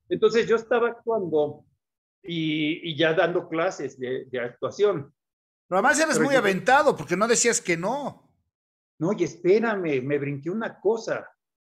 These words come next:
Speaker 1: Fui locutor de radio a los dieciséis años. Y
Speaker 2: Ah.
Speaker 1: de una estación importante aquí en la Ciudad de México, Radio Variedades.
Speaker 2: Ah, Radio Variedades, sí, cómo no.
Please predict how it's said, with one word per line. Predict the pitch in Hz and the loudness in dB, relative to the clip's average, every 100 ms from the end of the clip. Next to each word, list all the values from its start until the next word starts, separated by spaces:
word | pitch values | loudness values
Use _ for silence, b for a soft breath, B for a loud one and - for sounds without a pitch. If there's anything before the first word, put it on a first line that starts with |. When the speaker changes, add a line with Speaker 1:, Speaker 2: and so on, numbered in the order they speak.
| _ | _
Speaker 1:
Fui | - 220 | -6 -2
locutor | 220 220 - - 151 139 _ 185 185 180 180 214 180 | 0 0 -2 -8 -10 -10 _ 4 6 6 2 -2 -8
de | 131 139 | -6 -6
radio | 131 160 160 143 147 165 - - | -2 -2 -2 -4 -6 -8 -12 -10
a | |
los | 139 139 135 | -6 -6 -6
dieciséis | 139 131 143 - 185 190 170 - _ | -10 -12 -16 -4 0 0 -2 -16 _
años. | - 170 185 175 143 110 - _ _ _ _ _ _ _ _ _ _ _ 190 | -6 -4 -4 -4 -6 -8 -14 _ _ _ _ _ _ _ _ _ _ _ -2
Y | 165 | 0
Speaker 2:
Ah. | |
Speaker 1:
de | 139 | 4
una | 214 269 | 4 4
estación | - 175 151 190 208 233 - | 0 -6 -4 2 4 2 -6
importante | - 151 156 139 175 202 240 | -6 -2 -2 0 0 0 -2
aquí | - | -2
en | 185 | -4
la | 147 | -2
Ciudad | 147 | -2
de | 147 | -2
México, | 226 208 214 143 - _ | -2 -8 -6 -6 -6 _
Radio | - 147 180 202 208 | -6 -2 0 2 4
Variedades. | 180 156 135 139 143 156 180 175 131 - - | 4 2 2 2 2 2 2 0 -4 -4 -6
Speaker 2:
Ah, | 185 185 | -2 -2
Radio | 127 156 165 165 180 | -2 0 2 2 2
Variedades, | 202 190 165 170 185 190 220 233 - - | 2 2 0 0 2 2 0 -6 -8 -14
sí, | - 139 185 | -10 -6 -6
cómo | 175 156 143 | -4 -6 -6
no. | 139 156 185 - | -8 -10 -12 -18